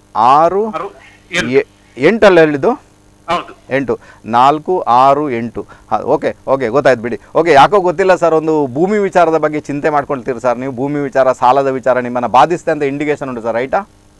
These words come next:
Speaker 2: ಹೌದು, ಹೌದು,
Speaker 1: So
Speaker 2: ಹೌದು. ಯಾಕಂದ್ರೆ ಭೂಮಿ ತಕೊಂಡಿದ್ದು ಇದು ಈಗ ಅದರಲ್ಲಿ ಸ್ವಲ್ಪ ತುಂಬಾ problem ಇದೆ.
Speaker 1: ಹ್ಮ್.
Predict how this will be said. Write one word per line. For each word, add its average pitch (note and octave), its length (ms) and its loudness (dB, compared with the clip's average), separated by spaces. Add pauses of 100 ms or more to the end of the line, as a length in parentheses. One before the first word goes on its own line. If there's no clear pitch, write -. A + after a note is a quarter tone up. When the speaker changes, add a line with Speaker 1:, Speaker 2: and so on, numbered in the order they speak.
(240)
Speaker 2:
ಹೌದು, D#3+ 120 -2
ಹೌದು, A#2 480 -12
Speaker 1:
So G#2+ 60 -8
Speaker 2:
ಹೌದು. G2+ 240 -4
ಯಾಕಂದ್ರೆ D#3+ 320 -4
ಭೂಮಿ C#3+ 240 -14
ತಕೊಂಡಿದ್ದು F3+ 680 -10
ಇದು C3+ 180 -16
ಈಗ D3 200 -10
ಅದರಲ್ಲಿ C#3 480 -8
ಸ್ವಲ್ಪ D3 240 -12 (480)
ತುಂಬಾ F3+ 240 -6
problem D3+ 440 -6
ಇದೆ. C3 260 -10
Speaker 1:
ಹ್ಮ್. A2+ 320 -12